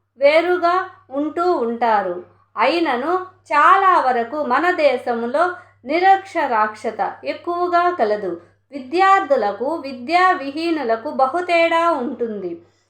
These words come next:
ఎట్లనగా, వజ్రములన్నీయు సమానమే, కానీ సానబట్టిన వజ్రమునకు,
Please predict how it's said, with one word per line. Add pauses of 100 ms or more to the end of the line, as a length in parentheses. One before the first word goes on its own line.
(180)
ఎట్లనగా, (720)
వజ్రములన్నీయు
సమానమే,
కానీ
సానబట్టిన
వజ్రమునకు,